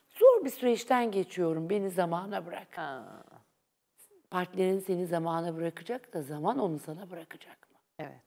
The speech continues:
Speaker 2: Anı yaşa diye öyle başladın ya.
Speaker 1: Evet, anı yaşa.
Speaker 2: Sen yaş-, e, anlatırken ben de bir taraftan şey bakıyorum sorulara.
Speaker 1: Yani akreplere tavsiyem, "Beni zamana bırak." deme. Ne işine,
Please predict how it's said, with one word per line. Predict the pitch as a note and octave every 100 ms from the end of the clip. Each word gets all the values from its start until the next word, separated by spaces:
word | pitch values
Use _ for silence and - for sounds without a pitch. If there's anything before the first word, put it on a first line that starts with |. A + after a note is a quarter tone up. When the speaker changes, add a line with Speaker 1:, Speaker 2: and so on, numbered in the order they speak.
| -
Speaker 2:
Anı | F#3 F3 F#3
yaşa | F#3 E3+ E3+ D#3
diye | E3 C3+
öyle | D#3+ D#3+
başladın | D#3+ D#3+ - D#3 D3+
ya. | C4 G3+ D3
Speaker 1:
Evet, | E3+ G#3 G#4+
anı | - A3 C#4 C5+
yaşa. | - - E3+
Speaker 2:
Sen | D#3 E3
yaş-, | E3+ E3 -
e, | D#3+ D3 - -
anlatırken | F3 F3 E3+ G#3 A3 F#3
ben | E3+ E3
de | D#3+
bir |
taraftan | E3+ D#3 D3+ - - G3
şey | - D#3+ D#3
bakıyorum | C3+ - C3+ C3
sorulara. | - D3 C3+ B2+ B2 B2 _ -
Speaker 1:
Yani | G3 G#3+ A3 G#3 - - -
akreplere | G#3 A3+ A#3 A#3 A#3 B3
tavsiyem, | A3 F#3 F#3 - F#3 F3 C#3+ C3 - - _ _ _ -
"Beni | F#3+ F#3+ G#3+
zamana | F3+ E3+ E3 E3 E3 D#3+
bırak." | E3 D#3+ D#3+
deme. | D#3 E3 D#3 D#3+ - _ _ _ _ _
Ne | - G#3 B3
işine, | A3+ - C4 D4 F#4